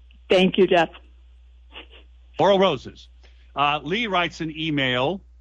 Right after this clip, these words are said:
Speaker 2: uh, about a conversation about property on the Willamette River in Salem.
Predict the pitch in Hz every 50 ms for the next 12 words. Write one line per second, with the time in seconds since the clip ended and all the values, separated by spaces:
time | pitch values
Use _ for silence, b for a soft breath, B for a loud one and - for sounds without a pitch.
0 | - - - - - - - - - - - - 113 117 113 113 113 - 127 117
1 | 107 131 135 131 131 127 127 - - - - - - - - - 165 156 131 117
2 | 127 120 - - 143 143 135 123 - 147 131 123 120 101 127 131 127 127 123 120
3 | - - - - - - - - - - - - - - - 190 196 220 220 -
4 | 233 226 208 196 190 180 170 156 156 156 160 160 156 156 151 147 - - - -
5 | - - - - - - - - - - - 175 185 123 117 107 107 120 - -
6 | 160 180 185 170 - - - - 220 240 240 226 180 135 110 98 98 104 120